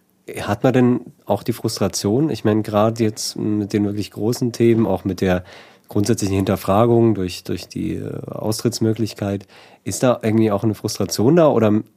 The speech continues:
kannst du schon sagen, dass, oder, oder vielleicht auch stellvertretend für, für andere Mitglieder dort,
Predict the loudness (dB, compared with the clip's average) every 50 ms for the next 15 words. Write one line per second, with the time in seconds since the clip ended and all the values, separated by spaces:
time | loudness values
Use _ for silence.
0 | -18 -18 -18 _ _ _ -8 -4 -2 -2 -2 -2 -2 -4 -4 -2 0 0 2 2
1 | 2 4 4 4 2 0 -2 -4 -6 -12 -20 -20 -20 -20 -20 _ _ -6 -4 -4
2 | -2 -4 -4 -4 -2 -2 -2 0 0 0 -2 -2 -4 -10 -16 -16 -16 -14 -14 -14
3 | -16 -16 -16 -14 -8 -4 -4 -4 -4 -4 -6 -6 -6 -6 -6 -6 -8 -4 0 0
4 | 2 2 2 0 0 0 0 0 0 0 -2 -2 -4 -4 -4 -4 -4 -4 -4 -2
5 | -2 -2 0 0 0 0 0 -2 -2 -2 -2 0 0 -2 -2 -2 -4 -6 -8